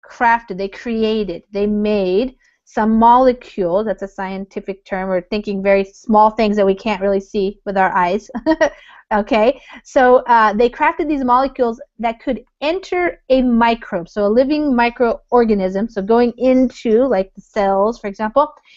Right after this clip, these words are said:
and precisely, means very, you know, specifically, very detailed, they would snip, which means to cut.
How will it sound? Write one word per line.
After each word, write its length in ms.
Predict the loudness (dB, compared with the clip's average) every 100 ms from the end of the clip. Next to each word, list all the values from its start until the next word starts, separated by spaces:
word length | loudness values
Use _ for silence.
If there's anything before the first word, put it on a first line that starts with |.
| -20 _
and 320 | -2 0 0
precisely, 1040 | -4 -6 -6 -6 -14 -2 0 0 -2 -6 -4
means 220 | -4 -4
very, 380 | -2 0 -2 -4 -8
you 140 | -8
know, 120 | -6 -10
specifically, 1000 | -18 _ -8 -8 -2 -2 0 -2 0 -4
very 460 | -2 0 0 0 _ _ _
detailed, 500 | -2 -2 2 0 0 -4 _ _ _
they 120 | 0
would 180 | 0 -2
snip, 540 | -8 -2 2 2 -2 -16 _ -12
which 200 | -10 -8
means 340 | -8 -8 -14 _ _
to 360 | -6 -4 -4 -8
cut. 420 | -12 -6 -6 -8